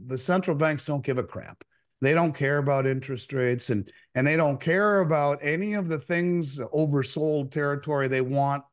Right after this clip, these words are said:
the gold, and they are looking at gold, to me, as wealth. And if you look at U S treasuries in historical context, if you look at other countries accepting another country's debt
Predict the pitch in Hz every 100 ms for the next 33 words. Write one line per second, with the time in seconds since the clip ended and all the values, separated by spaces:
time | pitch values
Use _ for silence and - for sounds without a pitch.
0 | - 120 120 113 117 85 92 113 113 123
1 | 127 123 113 - - 156 190 202 185 156
2 | 123 165 165 147 - 139 143 170 160 143
3 | 123 127 127 120 104 - _ - 110 143
4 | 123 95 - 123 135 131 156 147 202 226
5 | 302 151 170 170 156 147 - - 139 147
6 | 131 123 110 104 113 110 123 - 143 143
7 | 127 120 - 131 139 131 120 95 - -
8 | - - - 147 143 147 143 185 185 143
9 | - _ - 196 220 160 202 247 226 151
10 | 143 127 - - 196 202 - 170 165 170
11 | 165 143 180 165 143 113 104 151 156